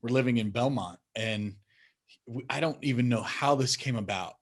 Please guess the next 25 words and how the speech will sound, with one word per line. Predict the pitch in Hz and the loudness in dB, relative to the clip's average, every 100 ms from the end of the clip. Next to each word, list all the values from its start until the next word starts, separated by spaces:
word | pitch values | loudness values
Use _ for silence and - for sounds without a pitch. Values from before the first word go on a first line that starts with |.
| _ | _
but | - 113 - | -6 -6 -4
one | 120 135 | 0 2
day | 123 113 | 4 4
he | 110 120 | 2 -2
says, | 110 - 107 95 104 | -2 0 0 -2 -4
Oh, | 98 113 151 208 247 277 285 294 302 302 | -4 -2 0 2 4 6 6 8 10 10
no. | 233 214 208 - _ _ _ _ _ _ _ _ | 8 8 4 -2 _ _ _ _ _ _ _ _
And | 123 | 0
so | 123 156 | 6 8
we | 135 131 147 | 8 8 4
started | - 165 151 135 98 - | 4 4 6 4 0 0
doing | 147 208 190 135 | 4 6 6 6
that | 113 107 110 - _ - | 4 0 -4 -8 _ -2
more | 131 139 147 | 4 6 8
and | 147 147 123 | 4 2 -2
having | 120 147 139 | 2 4 4
more | 127 127 135 | 4 4 6
and | 147 | 6
more | 139 135 123 | 6 6 4
fun | - 120 127 156 | 2 -2 0 0
with | 131 | -2
that | 123 107 | -2 0
simple | - - - 156 143 135 | 4 4 6 4 2 0
two | - 131 | 0 0
words. | 110 101 - - | 0 -2 -6 -8